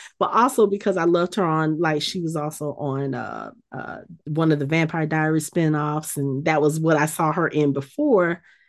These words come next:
um, she started doing this. But I was like, you know, Grace's voice and her breakdown when they had to let Mo go. And she was like, it was, it's so much harder seeing her.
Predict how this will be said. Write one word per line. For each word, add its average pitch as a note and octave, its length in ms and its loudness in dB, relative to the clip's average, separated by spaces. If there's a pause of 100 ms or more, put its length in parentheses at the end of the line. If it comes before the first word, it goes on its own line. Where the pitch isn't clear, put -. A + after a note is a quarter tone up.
(320)
um, E3 580 2 (300)
she - 160 2
started F3 400 4
doing D#3+ 300 6
this. G3 340 6 (460)
But - 320 6
I C#4+ 140 6
was E4+ 200 8
like, G3 380 4
you A3 160 8
know, F3 540 6 (1600)
Grace's A#3 880 6 (520)
voice F3 800 4
and D#3 160 0
her A3+ 240 4
breakdown E3+ 960 2
when E3 320 2
they F3+ 160 4
had G#3 200 0
to G#3 80 2
let F3+ 260 6
Mo E3 260 4
go. D#3 420 4
And E3 160 -2
she G#3+ 220 -2
was F#3+ 220 -2
like, E3 260 -2
it F#3+ 160 6
was, - 300 -6
it's F3+ 200 6
so F#3 360 2
much F3+ 280 0
harder G#3+ 480 2
seeing A3+ 520 0
her. D#3 360 -4